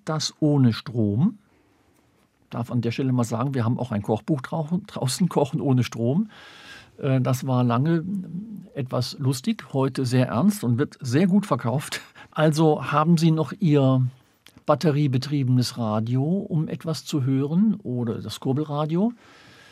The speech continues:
Wissen Sie genau, wo Ihre Taschenlampe liegt und sind die Batterien auch griffbereit? Ähm, jetzt denkt man mal umgekehrt, wenn Sie schnell aus dem Haus müssen.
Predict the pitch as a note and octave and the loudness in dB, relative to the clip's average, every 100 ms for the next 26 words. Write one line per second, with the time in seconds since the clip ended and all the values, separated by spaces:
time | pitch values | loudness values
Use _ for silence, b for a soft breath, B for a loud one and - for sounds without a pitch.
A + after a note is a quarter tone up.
0 | B B _ _ D#3 F3+ G#3+ F#3 E3 D3+ | B B _ _ 0 6 6 6 4 2
1 | C#3+ F3+ F3+ E3+ E3+ C#3+ D#3 D3+ F3 D#3+ | 2 2 2 2 0 0 -2 -2 0 0
2 | D#3+ E3 D#3 D#3+ C#3+ C3+ D3 C#3+ C3+ C3+ | 0 0 -2 -2 -2 0 -2 -2 0 0
3 | D3 C3+ G2+ - A2 - G2+ G#2 - - | 2 2 0 -6 -10 -8 -10 -10 -12 -14
4 | _ b b b b b b b b _ | _ b b b b b b b b _
5 | B2+ A#2+ - D3 C3 E3+ F3 D3 C3+ D#3 | -4 -4 -2 -2 0 0 2 2 4 4
6 | E3 - E3+ E3 C#3 D3 D#3 C3 D3 D#3 | 2 2 0 2 2 2 0 0 2 2
7 | D3 D3 C#3 F#3 - F2+ - | 0 -2 0 -2 -2 -4 -8